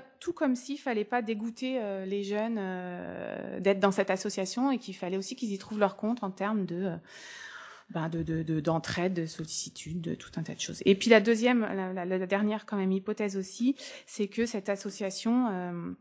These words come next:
elle peine à exercer un contre-pouvoir local, euh, qu'elle souhaiterait assurer, euh, face à face par rapport à la mairie.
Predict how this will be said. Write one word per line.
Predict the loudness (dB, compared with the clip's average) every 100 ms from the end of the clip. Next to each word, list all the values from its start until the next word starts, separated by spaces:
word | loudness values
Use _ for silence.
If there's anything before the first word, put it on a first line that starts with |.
| -14 -16 -2
elle | 2 2
peine | 4 4 4
à |
exercer | 2 -2 -6 -2
un | -4
contre-pouvoir | -2 -4 -2 -6 -4 -2 0
local, | -2 -2 -2 0
euh, | -2 -4 -6 -6
qu'elle | -6
souhaiterait | -6 -6 -4 -4
assurer, | -4 -4 -2 0
euh, | 0 -2 -4
face | -4 -4
à | -2
face | -2 -4 -10 -2
par | 2
rapport | 4 6
à |
la | 6
mairie. | 4 2 4 4